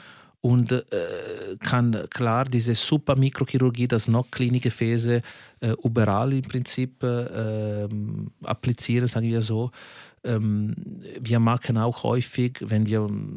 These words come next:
in der rekonstruktiven Mikrochirurgie, wenn wir muss, äh, große Defekte decken wegen Krebs, wir machen schon Transplantation. Das heißt, wir benutzen Gewebe von einem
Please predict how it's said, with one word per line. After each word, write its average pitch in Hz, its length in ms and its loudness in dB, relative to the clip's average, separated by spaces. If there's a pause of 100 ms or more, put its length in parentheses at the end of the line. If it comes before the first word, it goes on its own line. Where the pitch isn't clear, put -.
(220)
in 101 160 -4
der 104 240 0
rekonstruktiven 120 760 0
Mikrochirurgie, 127 1000 -2
wenn 110 160 -2
wir 107 160 2
muss, 110 400 0
äh, 101 520 -4
große 117 440 0
Defekte 117 540 -2
decken 120 300 -4
wegen 101 600 0
Krebs, - 540 -4 (420)
wir 110 100 2
machen 120 380 2
schon 123 480 2
Transplantation. 117 840 0
Das 98 140 0
heißt, 110 220 2
wir 113 260 2
benutzen 113 540 0
Gewebe 113 420 2
von 110 240 2
einem 101 100 2